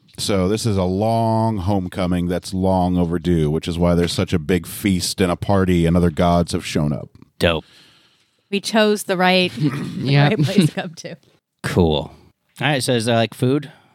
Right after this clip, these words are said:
Speaker 1: There is lots of food.
Speaker 2: Nice.
Speaker 1: There is plenty of food.
Speaker 2: If, if Alecto is eating, I'm eating as well.
Speaker 1: She's hella eating,
Speaker 2: Okay,
Speaker 1: dog.
Speaker 2: then I'm
Speaker 4: I'm
Speaker 2: also
Speaker 4: al-, I'm
Speaker 2: eating.
Speaker 4: already eating.
Speaker 1: Yeah.
Speaker 2: I don't wanna eat before her.
Speaker 1: <laughs> Gelsira is also eating. Hades is eating.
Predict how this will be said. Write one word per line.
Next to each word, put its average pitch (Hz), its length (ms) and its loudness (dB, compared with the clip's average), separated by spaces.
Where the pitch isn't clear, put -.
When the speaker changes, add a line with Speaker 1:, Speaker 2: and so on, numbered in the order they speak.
Speaker 1:
There 165 240 2
is 233 260 0
lots 156 300 0
of 135 100 -2
food. 87 320 -2
Speaker 2:
Nice. 85 220 0
Speaker 1:
There 117 200 2
is 151 140 0
plenty 101 480 0
of 82 80 2
food. 69 300 -6
Speaker 2:
If, 117 280 -4
if 131 180 -8
Alecto 135 560 -2
is 101 140 -4
eating, 101 260 -4
I'm 98 160 -2
eating 92 260 -4
as 85 140 -10
well. 90 140 -6
Speaker 1:
She's - 240 -2
hella 110 280 0
eating, 85 300 -2
Speaker 2:
Okay, 85 60 2
Speaker 1:
dog. 90 240 2
Speaker 2:
then 90 120 -2
I'm 90 140 0
Speaker 4:
I'm 87 100 2
Speaker 2:
also 165 100 0
Speaker 4:
al-, - 20 -2
I'm 85 60 -2
Speaker 2:
eating. 165 140 0
Speaker 4:
already 131 300 0
eating. 110 340 -2
Speaker 1:
Yeah. 90 240 0
Speaker 2:
I 156 120 0
don't 175 100 4
wanna 143 120 6
eat 127 180 2
before 113 380 2
her. 78 120 -10
Speaker 1:
<laughs> - 80 -16
Gelsira 123 600 2
is 101 100 -2
also 101 640 0
eating. 95 640 0
Hades 110 460 0
is 98 140 -2
eating. 92 540 0